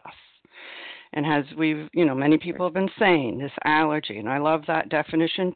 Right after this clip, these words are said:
too. I have an abnormal reaction to my alcoholic foods. These are only certain foods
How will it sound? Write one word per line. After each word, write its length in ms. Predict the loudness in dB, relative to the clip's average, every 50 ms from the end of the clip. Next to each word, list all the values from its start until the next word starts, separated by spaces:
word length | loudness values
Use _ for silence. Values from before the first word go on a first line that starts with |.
| -4
too. 280 | -2 -2 -2 -2 -4 -6 -4 _
I 520 | 4 6 8 8 6 4 4 0 -2 -4 -6 -4
have 420 | -2 0 0 2 0 -2 -4 -6
an 120 | -6 -8 -8 -4 0
abnormal 960 | 2 2 4 4 2 0 -2 -4 -2 0 0 0 0 0 0 0 0 0 -2
reaction 1200 | -4 -4 -4 -4 -4 -6 -8 _ _ 2 2 2 2 -2 _ -10 -10 -8 -8 -8 -8 -8 -10 -12 -14 _ _ _ _ _ _ _ _ _ _ _ _ _ _ _ _ -8 -4
to 140 | -2 0 0
my 680 | 0 0 2 4 6 6 6 6 4 4 4 2 0 -6 _ _ _ 0
alcoholic 840 | 0 0 0 -2 _ -10 -10 -10 -8 -8 -6 -6 -6 -6 -8 -10 -12 _ _ -20 -14 -8
foods. 320 | -6 -6 -6 -6 -10 -14 -18 _ -20 -20 -20 -20 _ _ _ _ _ _ _ _ _ _ _ _ _ _ _ _
These 180 | -6 -6 -2 -2
are 120 | -2 0 4
only 340 | 4 6 6 6 6 6 2 -2 -10 0 4
certain 520 | 4 6 6 4 2 2 2 2 2 2 -2 -2 0
foods 460 | 2 2 2 2 0 -2 -8 -10 -16